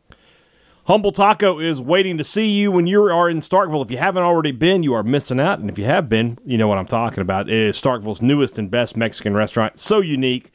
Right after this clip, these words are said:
and a menu that's gonna satisfy any eater you've got, the pickiest eater,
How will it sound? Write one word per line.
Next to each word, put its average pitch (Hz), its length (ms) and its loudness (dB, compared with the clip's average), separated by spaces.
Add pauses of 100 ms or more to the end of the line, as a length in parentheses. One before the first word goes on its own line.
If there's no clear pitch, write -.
(200)
and 127 120 -2
a 117 40 0
menu 160 360 2
that's 127 180 -6
gonna 127 240 -2 (180)
satisfy 135 640 -2 (300)
any 175 180 4
eater 139 380 0
you've 113 240 -2
got, 123 420 0
the - 80 -14
pickiest 139 540 -4
eater, 131 340 -6